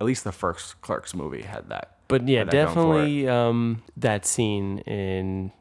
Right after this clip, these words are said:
Speaker 2: Superbad.
Speaker 1: Yeah.
Speaker 2: That is a shit job.
Speaker 1: That is a real shit job. But anything, yeah, anything, of course, where they're gonna clearly show someone who has to clean up a mess after. I also mentioned the movie Mean Girls,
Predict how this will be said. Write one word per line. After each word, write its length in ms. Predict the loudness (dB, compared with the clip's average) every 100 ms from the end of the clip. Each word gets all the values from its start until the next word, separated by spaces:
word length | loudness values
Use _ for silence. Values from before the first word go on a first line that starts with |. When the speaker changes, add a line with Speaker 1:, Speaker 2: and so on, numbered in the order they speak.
| -16
Speaker 2:
Superbad. 760 | -8 -6 -6 -4 -4 -4 -8 -12 -20 _ -8
Speaker 1:
Yeah. 420 | -2 0 0 -4 -10 -4
Speaker 2:
That 160 | -2
is 120 | -2 -2
a 80 |
shit 360 | -4 -6 -8 -8
job. 320 | -10 -8 -8 -10 -16 _
Speaker 1:
That 140 | 2 2
is 120 | 2
a 60 |
real 220 | 2 0 -2
shit 300 | -6 -8 -8
job. 260 | -8 -8 -14 -20 _
But 140 | -4 0
anything, 640 | 0 0 0 0 0 0
yeah, 160 | -2 -2
anything, 460 | 0 0 0 0 0
of 120 | -2
course, 280 | -2 -2 -4
where 240 | -2 -2
they're 160 | -2 -4
gonna 200 | -4 -6
clearly 400 | -6 -4 -2 -2
show 280 | -4 -4 -4
someone 460 | -4 -4 -4 -4 -8 -18 _
who 120 | -6
has 220 | -2 -2 -4
to 100 | -10
clean 300 | -6 -4 -2
up 120 | -2
a 60 |
mess 360 | -2 -2 -4 -6 -6
after. 460 | -4 -6 -6 -6 -8 -16 -18 -2
I 140 | 4
also 260 | 4 4 2
mentioned 680 | 2 0 0 -2 -2 -4 -8 -8
the 100 | -4
movie 580 | -4 -4 -4 -4 -4 -6
Mean 400 | 0 2 4 2
Girls, 520 | -2 -6 -8 -14